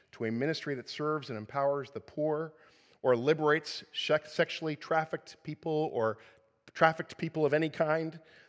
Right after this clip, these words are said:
the more our heart is invested in things that matter to the heart of Jesus.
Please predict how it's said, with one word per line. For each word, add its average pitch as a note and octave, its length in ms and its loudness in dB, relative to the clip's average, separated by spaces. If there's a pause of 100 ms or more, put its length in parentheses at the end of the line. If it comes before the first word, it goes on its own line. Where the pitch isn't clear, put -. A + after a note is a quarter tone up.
(140)
the C3 80 0
more D3 300 6
our C3 160 4
heart D#3 400 4
is C#3 160 -4
invested C#3 500 0
in A#2+ 120 -2
things D3+ 280 -2
that C3 180 -4
matter C#3+ 380 2
to - 100 -14
the B2 100 -2
heart C#3+ 300 -2
of C#3+ 80 -6
Jesus. - 380 -10